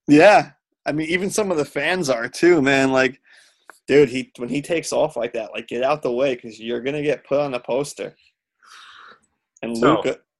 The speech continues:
Speaker 1: Luka, I think that's your first, uh, posterize right there.
Speaker 2: You're Luka. Are you going up to block that, or are you just saying, "Enjoy"?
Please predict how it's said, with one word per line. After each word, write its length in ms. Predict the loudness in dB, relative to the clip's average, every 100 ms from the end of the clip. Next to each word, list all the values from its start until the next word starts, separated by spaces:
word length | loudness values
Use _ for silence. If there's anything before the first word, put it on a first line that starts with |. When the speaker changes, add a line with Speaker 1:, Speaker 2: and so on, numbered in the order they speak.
| _ -12
Speaker 1:
Luka, 400 | -6 -6 -2 -2
I 40 |
think 220 | 0 -4 -4
that's 200 | -4 -6
your 60 |
first, 380 | -6 -4 -6 -4
uh, 300 | 0 2 0 -4 _ _ _ _ -6
posterize 600 | -6 -4 -4 -2 -2 -4
right 200 | -6 -4
there. 280 | -4 -4 -6 _ -20 -20 -20 -12
Speaker 2:
You're 300 | -2 0 2
Luka. 540 | 2 0 -2 -8 -10 _ _ _ _ _ -10
Are 60 | -6
you 120 | -4
going 240 | -4 -6
up 140 | -6 -6
to 80 |
block 340 | -6 -6 -8 -8
that, 220 | -8 -6
or 40 | -6
are 60 |
you 200 | -6 -6
just 240 | -8 -10 -8
saying, 400 | -8 -8 -12 -14
"Enjoy"? 480 | -12 -10 -6 -4 -6